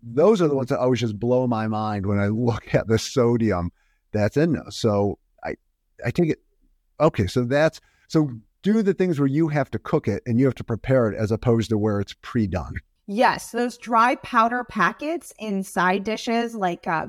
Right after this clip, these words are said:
Speaker 2: the rice you mentioned, or even the noodle packets, or even the potato pallet packets, like those scalloped potatoes, anything that has that dry powder packet, that's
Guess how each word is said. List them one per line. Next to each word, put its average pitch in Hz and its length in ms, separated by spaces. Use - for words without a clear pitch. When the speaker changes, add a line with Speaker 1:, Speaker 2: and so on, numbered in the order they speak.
Speaker 2:
the 170 100
rice 170 380
you 233 100
mentioned, 220 640
or 240 180
even 190 340
the 165 120
noodle 247 420
packets, 226 880
or 202 240
even 220 180
the 190 80
potato 254 580
pallet 233 520
packets, 226 440
like 170 160
those 156 160
scalloped 202 680
potatoes, 226 720
anything 285 440
that 254 100
has 226 240
that 214 220
dry 202 320
powder 208 480
packet, 262 580
that's 226 400